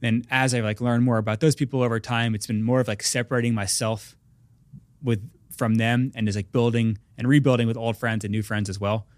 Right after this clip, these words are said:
So the human aspect took me some time, and I think I kind of, like, viewed the end of my sentence as, like, a fresh start.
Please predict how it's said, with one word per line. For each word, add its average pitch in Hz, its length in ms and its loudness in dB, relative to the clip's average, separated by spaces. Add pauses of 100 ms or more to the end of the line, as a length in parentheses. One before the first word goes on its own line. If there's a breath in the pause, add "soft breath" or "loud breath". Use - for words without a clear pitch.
(140)
So 107 360 -2 (1200 soft breath)
the 139 80 4
human 175 300 8
aspect 139 400 0
took 123 140 -2
me 131 80 2
some 110 160 0
time, 117 360 0
and 110 60 -2
I 104 40 -2
think 120 160 -4
I 127 60 -2
kind 120 220 -2
of, 117 80 -2
like, 107 160 -2
viewed 110 320 0
the 117 120 -2
end 110 180 0
of 104 60 -2
my 98 140 -2
sentence 110 380 -6
as, 95 80 -8
like, 95 120 -8
a - 40 -12
fresh 98 220 -6
start. 101 320 -6